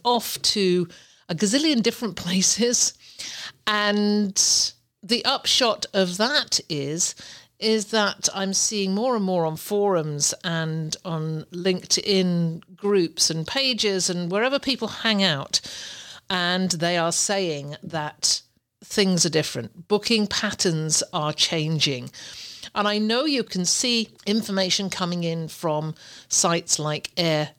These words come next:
D N A and, uh, other sites that are looking at statistics, mainly on, on the O T As, that are relatively positive, but they do tend to err on the positive. I, th-, I think they tend to err on the positive <laughs> side.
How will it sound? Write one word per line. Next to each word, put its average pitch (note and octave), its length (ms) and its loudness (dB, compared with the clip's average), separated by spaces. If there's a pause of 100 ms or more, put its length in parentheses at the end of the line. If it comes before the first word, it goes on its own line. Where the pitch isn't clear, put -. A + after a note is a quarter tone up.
(120)
D D#3+ 220 0
N C#3+ 140 -2
A D#3 400 -2 (420)
and, D3+ 800 0
uh, C#3+ 280 -4 (120)
other F#3 240 0
sites - 440 0
that E3 120 0
are D#3 40 0
looking C4 560 0
at C4 120 2
statistics, - 800 2
mainly G#3+ 340 2
on, F3+ 240 0
on E3+ 220 -2
the D#3+ 320 0
O F#3+ 120 4
T F#3 220 2
As, D3 440 0 (920)
that G#3+ 320 0
are G3+ 340 4 (500)
relatively B3+ 880 0
positive, - 680 -4 (360)
but G#3+ 220 0
they B3 120 2
do C4+ 160 2
tend B3 280 0
to - 140 0 (100)
err D3+ 340 2 (160)
on F3+ 120 0
the E3+ 80 2
positive. E3 360 0
I, F#3 120 4
th-, - 120 2
I G3 60 4
think G3 180 -2
they E3+ 80 -2
tend E3 240 0
to - 160 0
err E3 220 4
on D#3 100 0
the D#3 60 -4
positive F3+ 520 2
<laughs> - 140 4
side. D#3 400 2